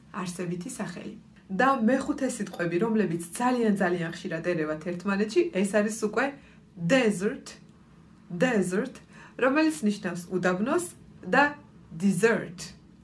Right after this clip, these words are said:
dessert, რომელიც ნიშნავს დესერტს. უდაბნო იწერება ერთი ესით, ხოლო დესერტი იწერება ორი ესით. ანუ უდაბნო არის desert, desert,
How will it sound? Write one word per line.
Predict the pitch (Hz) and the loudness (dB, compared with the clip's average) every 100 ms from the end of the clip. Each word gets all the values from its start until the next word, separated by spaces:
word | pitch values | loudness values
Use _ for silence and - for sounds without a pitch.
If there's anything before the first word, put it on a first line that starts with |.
| - - - - | -20 -20 -20 -10
dessert, | 180 208 170 208 - - - - - - | 2 4 6 4 4 -6 -14 -18 -20 -12
რომელიც | - 214 233 311 320 | 0 2 4 2 0
ნიშნავს | 233 226 294 302 302 - - | -4 -2 2 2 0 -12 -10
დესერტს. | 190 240 349 330 180 - - - - - - - - - - | 0 4 4 2 -4 -8 -14 -16 -20 -20 -20 -20 -20 -18 2
უდაბნო | 320 392 226 202 196 208 277 311 | 6 8 8 6 6 2 2 -4
იწერება | - 202 190 180 170 165 - | -2 0 2 0 0 -4 -2
ერთი | 180 180 - 196 | -2 -2 -4 -6
ესით, | 180 180 - 320 - - - | -4 -6 -2 -4 -4 -14 -20
ხოლო | - - 233 190 127 - - - | -12 0 4 4 2 -6 -18 -4
დესერტი | 196 185 - 190 180 240 311 311 | 0 0 2 0 -2 -4 -6 -6
იწერება | - 208 202 202 214 262 269 - | 0 0 2 0 2 0 -4 0
ორი | 226 262 196 | 2 4 0
ესით. | 151 - - - - - - | -4 -8 -14 -18 -20 -20 -4
ანუ | 226 196 - - - - - 269 | 0 0 0 -10 -16 -20 -4 4
უდაბნო | 311 196 165 170 220 - - | 6 6 0 -2 -4 -4 -6
არის | 165 165 - - - - | -4 -4 -6 -10 -20 -14
desert, | 170 170 208 180 180 202 - - - - - - - - - | -2 2 4 2 0 -2 -6 -14 -20 -20 -20 -20 -20 -20 -20
desert, | 180 208 196 190 208 311 349 - | 0 2 4 2 0 0 -2 -6